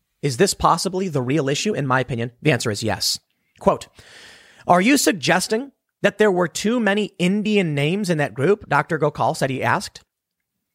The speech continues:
"Exactly," he was told. Elizabeth Perez, the director of communications for Harris County Public Health, said the department was unable to comment on its protocols, the December twenty-ninth vaccination event, or the Gokal case. On January twenty-first,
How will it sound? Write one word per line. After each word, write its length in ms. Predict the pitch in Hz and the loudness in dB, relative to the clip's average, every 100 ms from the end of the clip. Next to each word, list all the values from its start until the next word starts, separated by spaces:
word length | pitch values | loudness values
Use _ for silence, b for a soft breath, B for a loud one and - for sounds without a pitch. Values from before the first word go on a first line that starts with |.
| _ _ - | _ _ -4
"Exactly," 500 | 160 214 214 120 92 _ _ _ | 2 2 2 -4 -12 _ _ _
he 80 | 123 | -6
was 140 | 107 | -4
told. 240 | - 87 - _ _ _ _ | -4 -6 -10 _ _ _ _
Elizabeth 320 | 127 196 220 254 | 0 0 0 0
Perez, 400 | 208 196 151 113 | 2 2 0 -2
the 80 | |
director 240 | 131 165 202 | -2 0 0
of 100 | - | -2
communications 500 | 180 180 165 165 147 | -4 -2 -2 -2 -4
for 120 | 143 | -2
Harris 220 | 143 143 | 0 0
County 180 | 151 143 | -2 -4
Public 220 | 135 127 | -4 -2
Health, 180 | 196 190 | 0 0
said 80 | 156 | -2
the 40 | |
department 360 | 143 180 175 160 | 0 0 0 -2
was 140 | 156 - | -2 0
unable 280 | 240 254 240 | 2 2 0
to 80 | |
comment 340 | - 190 185 170 | 0 0 2 0
on 100 | 156 | -2
its 80 | - | -2
protocols, 560 | 202 208 110 - - - B B B | 0 0 -2 -6 -8 -12 B B B
the 60 | 147 | 2
December 240 | 170 160 | 2 2
twenty-ninth 340 | 175 160 147 | 0 2 2
vaccination 540 | - 139 - 139 190 131 | 2 0 0 -2 0 0
event, 260 | 110 107 - _ | -2 -6 -10 _
or 160 | 131 151 | 0 2
the 60 | |
Gokal 320 | 131 117 110 | 0 0 -2
case. 340 | - 180 - - _ _ _ _ _ _ _ - | 0 0 0 -4 _ _ _ _ _ _ _ -12
On 80 | 127 | -2
January 320 | 147 151 147 | 2 2 2
twenty-first, 500 | - 143 135 196 - | 0 -2 0 0 -2